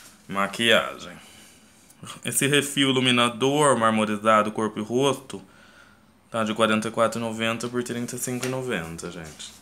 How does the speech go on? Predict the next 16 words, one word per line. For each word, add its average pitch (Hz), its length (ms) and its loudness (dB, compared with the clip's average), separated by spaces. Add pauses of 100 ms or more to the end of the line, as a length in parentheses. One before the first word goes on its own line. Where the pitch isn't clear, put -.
(1200)
Aqui, 123 800 -4 (1700)
a 110 120 0
base 104 480 6
fluida 123 760 0
de 92 100 -10 (160)
cento 107 220 0
e - 20 0
seis 107 240 2
e 107 80 -2
cinquenta 107 400 0
por 104 140 -6
oitenta 104 300 -6
e - 20 -6
quatro 95 340 -4
e 98 40 -6
noventa. 113 880 -2